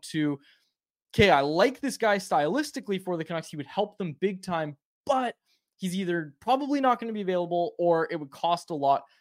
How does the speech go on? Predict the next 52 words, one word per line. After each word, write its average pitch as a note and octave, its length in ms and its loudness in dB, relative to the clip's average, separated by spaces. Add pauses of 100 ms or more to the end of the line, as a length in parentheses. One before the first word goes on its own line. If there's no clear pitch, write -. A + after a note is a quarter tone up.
to E3 80 -8
get D3+ 180 2
him." A2+ 140 -6 (220)
And B3 140 4
I C#4 80 6
also F#4+ 260 0
wanna G3 160 -2
throw F#3 180 -4
this E3+ 260 -2
out C3 200 -4
there, B2+ 160 -4
though, B2+ 240 -2
that C#3 180 -2
to F3+ 80 -8
some B3+ 240 -2
extent, C#3 480 -4 (460)
everybody's G3 420 0
available C3+ 460 -4 (160)
in D#3+ 80 -4
the C#3+ 100 -2
N B2+ 80 -4
H B2 220 -10
L, - 260 -10
right? G3 220 6
Like, A3 160 4
like A3 280 2
Filip C#4 220 0
Hronek. F#3+ 380 0
Nobody C4 320 2
knew A3+ 300 0
about E3 320 0
Filip F3+ 240 -4
Hronek D3+ 480 -4 (260)
last D3+ 320 0
year D3+ 180 -2
until F#3+ 360 -4
the E3+ 80 -6
trade D#3+ 340 -6
came C#3+ 220 -6
down. D#3 240 0
And D#3+ 100 -4
of F#3+ 120 -8
course, F#3 280 2 (240)
Detroit F3 380 -2
made F3 300 0
him F3 180 -2
available, D#3 440 -2
but E3+ 140 -4
nobody A3+ 260 0
was G#3+ 160 -6
expecting F3 720 -6
Detroit B2+ 380 -6